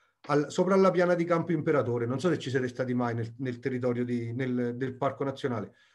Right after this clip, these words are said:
Campo Imperatore, diciamo, spesso si confonde con le piste dove ci sono gli impianti sciistici. Quello però è per chi non lo vive. Chi vive Campo Imperatore va alla piana di Campo Imperatore e alla fine della vallata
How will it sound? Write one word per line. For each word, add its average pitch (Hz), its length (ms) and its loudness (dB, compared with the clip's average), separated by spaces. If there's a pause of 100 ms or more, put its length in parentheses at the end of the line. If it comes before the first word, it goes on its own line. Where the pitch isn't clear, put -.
(300)
Campo 160 260 2
Imperatore, 165 440 4
diciamo, 147 240 0
spesso 175 320 -2
si 123 120 -4
confonde 139 420 0
con 139 160 4
le 139 120 4
piste 143 300 -2
dove 127 160 -2
ci 123 80 -4
sono 135 160 -2
gli 135 60 0
impianti 143 320 0
sciistici. 104 540 -8 (280)
Quello 175 240 6
però 175 300 8
è 147 120 -2
per - 160 -2
chi - 140 0
non 160 140 6
lo 160 100 6
vive. 127 460 0 (200)
Chi - 120 -8
vive 185 220 4
Campo 185 220 4
Imperatore 180 440 4
va 135 100 2
alla 139 220 4
piana 135 340 4
di 120 100 -2
Campo 117 220 -2
Imperatore 117 600 -2
e 147 120 2
alla 156 220 2
fine 190 200 2
della 196 220 4
vallata 147 600 0